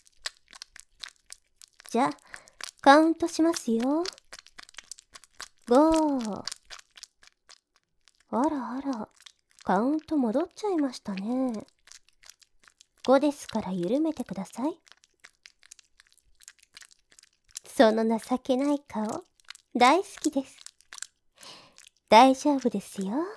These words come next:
私。優しいですから。今から一気にカウントしてあげます。ご主人様、射精するときは、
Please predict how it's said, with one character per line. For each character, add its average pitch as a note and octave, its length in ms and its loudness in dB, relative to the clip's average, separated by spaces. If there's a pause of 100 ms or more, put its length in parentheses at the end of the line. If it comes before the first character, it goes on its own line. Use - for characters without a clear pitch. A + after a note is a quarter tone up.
(280)
私。 - 640 -6 (640)
優 F#3 80 2 (160)
し - 200 -8
い E4 40 -4
で D#4 120 -6
す - 140 -20
か - 140 -12
ら。 - 160 -12 (1000)
今 C4+ 280 4
か A3 140 -6
ら G3 80 -6
一 A3 220 -8
気 - 140 -2
に C#4+ 140 0
カ - 160 -10
ウ G3+ 40 -6
ン A3+ 140 -6
ト C4+ 140 -6
し - 100 -12
て - 140 -8
あ B3 80 -4
げ C4 120 -6
ま C4+ 140 -6
す。 - 240 -14 (2000)
ご F#3+ 120 -2
主 C4 200 -2
人 B3 220 -4
様、 F3+ 400 -8 (760)
射 - 180 -6
精 D4 300 -2
す D4 180 -6
る D4+ 100 -4
と D#4 140 -6
き G#3+ 220 -8
は、 A3+ 260 -8